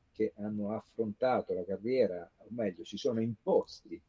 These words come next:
al pubblico nazionale e anche internazionale, e dopo vicende abbastanza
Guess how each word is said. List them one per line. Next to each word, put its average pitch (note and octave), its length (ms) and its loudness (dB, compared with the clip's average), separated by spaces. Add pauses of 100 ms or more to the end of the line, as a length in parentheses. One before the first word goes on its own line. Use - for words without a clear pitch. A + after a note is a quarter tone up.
al - 180 -18
pubblico G2 680 -2
nazionale G#2+ 560 2
e A2+ 40 6
anche G#2 220 0
internazionale, A2+ 1080 2 (800)
e B2+ 120 -2
dopo C3 260 8
vicende A#2 560 8
abbastanza G#2+ 1500 0